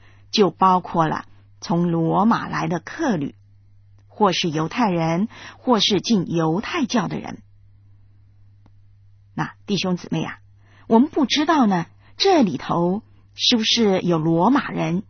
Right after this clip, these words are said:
相信了彼得所传的福音？但是这些罗马的访客呢，是朝圣者名单当中呢，唯一提到的欧洲代表。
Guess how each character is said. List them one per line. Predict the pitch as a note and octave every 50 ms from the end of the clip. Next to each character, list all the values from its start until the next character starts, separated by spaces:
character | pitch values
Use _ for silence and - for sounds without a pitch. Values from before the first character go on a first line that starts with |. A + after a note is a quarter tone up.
| -
相 | - - - B3 A3 G#3+ G#3+
信 | - A#3 F#3+
了 | E3+
彼 | - - E3 - -
得 | - D#3+ E3 E3 E3+
所 | E3 - E3 -
传 | - - - - D#3 F3
的 | G#3
福 | - - D#3
音？ | E3 F3 G#3 B3 C#4+ - _ - - - - - - - - - _ _ - - _ - - - - - -
但 | - F#4 F4
是 | D4+ - C4 G#3
这 | - - F4 D4+ A#3+
些 | G3 - A#3+ A#3
罗 | A#3 A3 F#3 F3 E3+ F#3 A#3
马 | C#4 A#3 -
的 | E3 E3
访 | D#3+ - E3+ - -
客 | - - A3 F#3+ F3
呢， | E3 E3+ D#3+ D#3+ - - _ _ - - - - _
是 | - - - G3+ F3
朝 | - - - - E3 D#3+ D#3+ G3
圣 | - - E4 C4 F#3
者 | D#3+ - E3 - - -
名 | - D#3+ D#3+ E3 E3+ G#3
单 | A#3 - A3+ A3+ A3+ A3+ A#3
当 | - A3+ G#3 G#3+ A3
中 | - A3 G#3+ G#3+
呢， | F#3+ D#3 - - - - - -
唯 | - F3+ F3 F3+ F3+ F3+
一 | F3+ F#3+ A3+ A#3+
提 | A#3 - - - -
到 | - F#3+ F3 D#3
的 | C#3+ - - -
欧 | F#3+ F#3+ G3 G3 F#3+
洲 | F3+ G3+ F#3 F3 F3+
代 | - G3+ E3+
表。 | - - - - - -